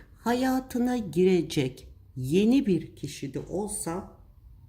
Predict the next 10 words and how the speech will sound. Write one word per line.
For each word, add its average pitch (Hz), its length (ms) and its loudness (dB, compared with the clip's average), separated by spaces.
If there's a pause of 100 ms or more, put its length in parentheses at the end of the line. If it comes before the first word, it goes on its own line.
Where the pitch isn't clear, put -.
(380)
her 240 220 4
ikisi 151 560 -4
için 127 440 -6
de 127 80 -2
geçerli. 196 840 -2 (600)
Bu 202 140 -2
kişi, 170 680 -2 (440)
e, 151 280 -2
senin 214 720 2
hayatına 151 1000 -6